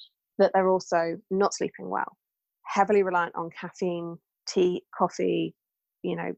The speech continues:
caffeinated products. If I see one more person walking into an office with a can of Monster, my God. Um, not sleeping well, caffeine, um, feeling low, eating a bad diet, not getting any exercise, not taking lunch breaks,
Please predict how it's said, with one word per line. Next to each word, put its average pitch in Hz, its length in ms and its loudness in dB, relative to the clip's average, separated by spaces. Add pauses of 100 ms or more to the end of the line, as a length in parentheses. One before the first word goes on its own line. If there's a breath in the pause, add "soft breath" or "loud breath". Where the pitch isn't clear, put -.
(180)
caffeinated 180 560 0
products. 175 500 0
If 185 40 2
I 170 40 0
see 180 160 2
one 190 220 6
more 185 140 4
person 185 360 -2
walking 175 260 -6
into 170 160 -10
an 175 40 -6
office 165 260 -8
with - 140 -10
a - 60 -20
can 175 140 -6
of 160 120 -6
Monster, 165 560 0
my 185 160 -10 (100)
God. 165 360 -2 (760 loud breath)
Um, 175 420 2 (840)
not 226 240 2
sleeping 220 340 -6
well, 190 420 -4 (300)
caffeine, 180 680 -6 (460)
um, 170 360 0 (100)
feeling 220 400 4
low, 180 480 0 (400)
eating 214 260 -4
a 190 40 -2
bad 180 360 0
diet, 170 460 -4 (480)
not 202 320 0
getting 196 220 0
any 185 120 -2
exercise, 175 640 -2
not 196 200 0
taking 196 360 -4
lunch 180 360 -4
breaks, - 540 0